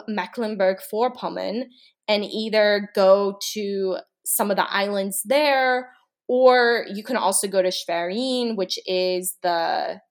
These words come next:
the big castle. It's, like, the, the main city, the capital city of Mecklenburg-Vorpommern, and the government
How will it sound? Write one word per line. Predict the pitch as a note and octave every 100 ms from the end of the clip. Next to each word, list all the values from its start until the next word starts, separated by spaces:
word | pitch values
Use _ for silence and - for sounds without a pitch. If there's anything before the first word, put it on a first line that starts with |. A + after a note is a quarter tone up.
| _ -
the |
big | F3 E3+ -
castle. | - - A#3 A#3+ A3+ G#3 G3+ G3 G#3
It's, | - F#3 G3+
like, | F#3 F#3
the, | F#3+ F3+ - F#3
the | F#3
main | G#3 F#3 G3 G#3
city, | - D4 C4 A#3+ A3
the | A3
capital | - A3 G#3 G3+
city | - G3+ G3+ F#3+ -
of | G3
Mecklenburg-Vorpommern, | F#3+ F3 G3+ F#3+ F#3 F#3 F#3 - C#4 C#4 A#3 A#3 A3+ A3 A3 G#3+ -
and | G3+ F#3 F3+ F3+ F3
the | F#3+
government | F#3+ F#3+ G3 F3 D#3+